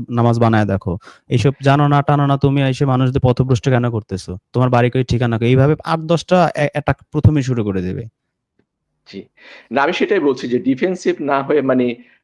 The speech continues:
Speaker 2: ওদেরকে অ্যাটাক না করে যদি, কারণ কোর-, আপনি যেহেতু কোরআনটাকেই মানে মেইন ইয়ে করে ফলো করছেন, কোরআন থেকেই বলছেন যে কোরআনেই তো আমাদের বলা আছে
Speaker 1: হুম।
Speaker 2: যে অন্য কারো সম্বন্ধে খারাপ না বলতে, না?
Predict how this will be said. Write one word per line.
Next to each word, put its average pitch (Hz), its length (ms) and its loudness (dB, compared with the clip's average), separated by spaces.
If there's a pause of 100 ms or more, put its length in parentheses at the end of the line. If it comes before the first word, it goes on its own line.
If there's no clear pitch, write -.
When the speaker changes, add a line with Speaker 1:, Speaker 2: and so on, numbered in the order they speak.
(220)
Speaker 2:
ওদেরকে 160 340 0
অ্যাটাক 151 440 0
না 139 140 0
করে 135 280 0
যদি, 120 300 -4
কারণ 143 240 -2
কোর-, 165 180 0
আপনি 131 300 -4
যেহেতু 160 260 -4
কোরআনটাকেই 147 960 -4 (400)
মানে 117 220 -4
মেইন 113 340 -2
ইয়ে 117 160 -4
করে 123 180 -6
ফলো 113 300 -2
করছেন, 107 540 -10 (420)
কোরআন 123 260 -4
থেকেই 139 320 -4
বলছেন 117 440 -4
যে 117 100 -10
কোরআনেই 156 400 -2
তো 175 140 -2
আমাদের 151 260 -2
বলা 123 320 2
আছে 98 220 -4
Speaker 1:
হুম। - 100 -6
Speaker 2:
যে 113 220 -2 (480)
অন্য 175 280 0
কারো 180 200 0
সম্বন্ধে 165 360 -2
খারাপ 156 420 -2
না 120 160 -2
বলতে, 104 360 -10
না? 143 320 -8